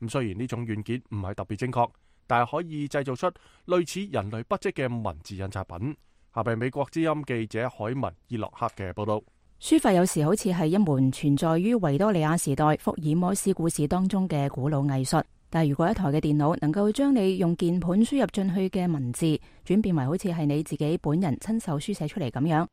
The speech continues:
Speaker 2: 係會有咩感覺呢？一啲科學家已經實現咗呢個假設，佢哋嘅秘訣就係喺軟件裏邊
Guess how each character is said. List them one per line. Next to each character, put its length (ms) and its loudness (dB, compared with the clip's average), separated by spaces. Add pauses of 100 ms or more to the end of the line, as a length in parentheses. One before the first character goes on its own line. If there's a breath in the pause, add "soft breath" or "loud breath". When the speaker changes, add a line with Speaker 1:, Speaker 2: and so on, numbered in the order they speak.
(100)
Speaker 2:
係 120 0
會 80 4
有 100 2
咩 180 4
感 220 0
覺 80 2
呢？ 180 -2 (600)
一 60 -2
啲 120 4
科 160 2
學 60 2
家 160 -2
已 80 0
經 120 2
實 160 -4
現 140 2
咗 140 0
呢 100 0
個 80 2
假 260 -2
設， 220 2 (320 soft breath)
佢 180 4
哋 20 0
嘅 160 2
秘 180 2
訣 200 4 (300 soft breath)
就 100 -2
係 140 2
喺 140 0
軟 260 4
件 180 0
裏 120 2
邊 220 2